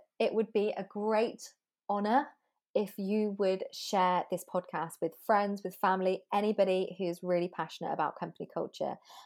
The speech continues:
And if you haven't done so already, join me in the Facebook group, The Culture Activists, where I am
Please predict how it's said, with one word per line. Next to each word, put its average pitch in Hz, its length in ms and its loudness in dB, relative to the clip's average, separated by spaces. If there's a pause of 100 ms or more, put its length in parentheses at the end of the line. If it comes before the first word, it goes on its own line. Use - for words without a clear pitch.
(200)
And 233 240 6
if 254 140 6
you 220 120 2
haven't 269 460 8
done 277 200 10
so 269 300 10
already, 240 760 8 (580)
join 294 420 10
me 196 380 2 (420)
in 202 160 2
the 196 200 -2
Facebook 226 460 6
group, 190 280 2 (160)
The 190 80 -2
Culture 220 580 6
Activists, 185 680 0
where 180 320 2
I 202 360 2
am 180 240 -2